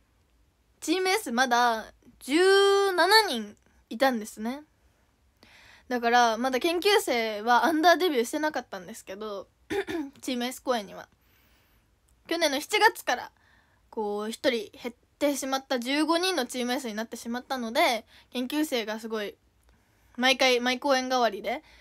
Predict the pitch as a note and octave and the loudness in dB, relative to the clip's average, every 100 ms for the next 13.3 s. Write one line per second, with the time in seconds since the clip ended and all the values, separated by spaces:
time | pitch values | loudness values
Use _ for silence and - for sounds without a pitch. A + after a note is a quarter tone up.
0 | - - _ A#3+ A3 G3+ G3+ G3+ G3+ G3 | -20 -20 _ -10 -8 -6 -8 -8 -8 -8
1 | G#3 A3 B3 B3 A#3 A3 G#3+ A3 _ B3+ | -2 0 2 2 2 -2 -8 -10 _ -8
2 | A#3 A#3+ D#4 C4+ B3 A3 G#3 G3+ A3 C4 | -6 -6 -2 0 0 -4 -8 -10 -6 -6
3 | C#4 A#3+ A3+ G#3+ _ _ _ _ - B3+ | -4 -6 -6 -8 _ _ _ _ -8 -4
4 | C4+ A#3+ B3+ A#3+ A3+ G#3 - A#3 G3 G#3 | -2 0 -2 -4 -8 -12 -10 -10 -8 -12
5 | - G3+ G3 F#3+ _ _ _ _ _ _ | -16 -14 -10 -12 _ _ _ _ _ _
6 | _ - _ _ _ - A3+ G#3 - G3+ | _ -20 _ _ _ -18 -16 -14 -10 -10
7 | - _ _ _ - _ _ _ - C4 | -12 _ _ _ -20 _ _ _ -8 2
8 | D#4 D4+ C#4 D#4+ A#3 - A3 G#3 - G#3+ | 2 2 -2 -2 -2 -6 -8 -8 -8 -8
9 | G#3 - G3+ - _ _ _ A3+ C4 D4 | -8 -14 -16 -18 _ _ _ -8 -4 -4
10 | C4+ C4+ C4 C4 C4+ B3+ A#3+ A#3 A3 G3 | -4 -2 -2 -2 -4 -6 -4 -6 -8 -10
11 | A3 A3+ - F3 G#2 - G3 G#3+ A3 A3 | -10 -10 -14 -16 -16 -16 -14 -10 -10 -10
12 | F#3+ G3 A3+ - F3 E3 F#3+ F#3+ - - | -14 -12 -14 -14 -18 -16 -16 -16 -18 -16
13 | C4 F3 E3 | -18 -18 -20